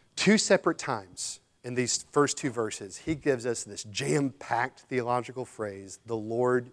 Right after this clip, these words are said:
Jesus Christ." The Lord Jesus Christ. He says it twice. He only said it once in that first letter. It's like he's trying to remind us something because he says it twice here.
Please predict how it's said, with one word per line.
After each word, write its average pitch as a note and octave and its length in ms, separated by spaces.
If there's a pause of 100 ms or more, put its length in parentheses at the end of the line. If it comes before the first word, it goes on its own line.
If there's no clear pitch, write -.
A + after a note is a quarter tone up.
(140)
Jesus G#2 480
Christ." - 640 (600)
The B2 100
Lord A#2 600
Jesus G#2 400
Christ. - 280
He G#2+ 60
says E3+ 240
it E3 100
twice. A#2 240
He F3 60
only G3 120
said F#3+ 180
it - 80
once D3 320
in C3+ 60
that A#2 120
first - 260
letter. F#2+ 240 (580)
It's - 100
like D#3 120
he's C#3 120
trying D#3 160
to A#2 60
remind A#2+ 360
us G#2+ 80
something F2+ 240
because G2+ 200
he A#2+ 80
says C3+ 240
it G2 100
twice B2 380
here. F#2 220